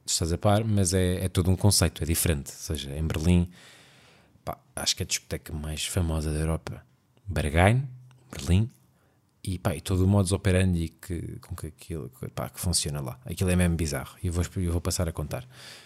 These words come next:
Tenho três histórias para contar hoje, são todas muito curtas, mas é tudo sobre o mesmo, é sobre a Noite de Berlim. Vou contar a minha primeiro,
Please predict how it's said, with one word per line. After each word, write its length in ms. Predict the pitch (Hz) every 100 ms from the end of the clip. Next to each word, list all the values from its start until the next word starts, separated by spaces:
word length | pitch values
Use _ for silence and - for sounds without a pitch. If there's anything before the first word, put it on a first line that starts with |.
| -
Tenho 220 | - 101 90
três 300 | 117 123 107
histórias 340 | - 107 98
para 140 | 101
contar 260 | 92 82 90
hoje, 240 | 101 120
são 160 | - 82
todas 240 | 82 80
muito 160 | 76 78
curtas, 440 | - 107 - 90 -
mas 160 | 90
é 80 | 82
tudo 240 | - 87 -
sobre 160 | 87
o 20 |
mesmo, 280 | 78 73 69 -
é 80 |
sobre 220 | 87 87 82
a 20 |
Noite 160 | 78
de 80 | 76
Berlim. 220 | 78 71 - _ - - - - - _
Vou 100 | -
contar 260 | 101 101 101
a 60 |
minha 180 | 101 101
primeiro, 360 | 90 82 71